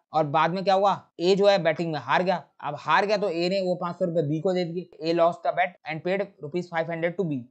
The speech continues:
अब ए जो है इस पैसे को उधार लेके आया था सी से, उधार लेकर उसने बैटिंग लगाई थी और वो भी हार गया वो।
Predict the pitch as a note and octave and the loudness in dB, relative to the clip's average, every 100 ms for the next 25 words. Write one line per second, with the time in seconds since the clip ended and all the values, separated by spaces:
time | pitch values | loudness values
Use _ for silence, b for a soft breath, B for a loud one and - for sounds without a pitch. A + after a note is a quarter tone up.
0 | - D#3+ E3 F3 F3+ G3 F#3+ F3+ F#3+ F#3 | -6 -4 0 2 4 4 4 0 0 0
1 | G3 E3 C#3+ F3 F#3 F3+ E3+ G#3+ - F3+ | 0 -2 -2 0 2 0 0 -2 -2 -4
2 | D3 A2+ _ C#3 D3 E3+ G3+ F3+ G3 G3 | -4 -12 _ -8 2 2 4 4 2 2
3 | G3+ F3 F#3 E3+ D3+ C3+ C#3+ C#3+ D3+ E3+ | -2 -2 0 -2 -2 -4 -4 -2 2 4
4 | F#3 D#3+ D#3+ F3 F3 | 4 2 0 0 -2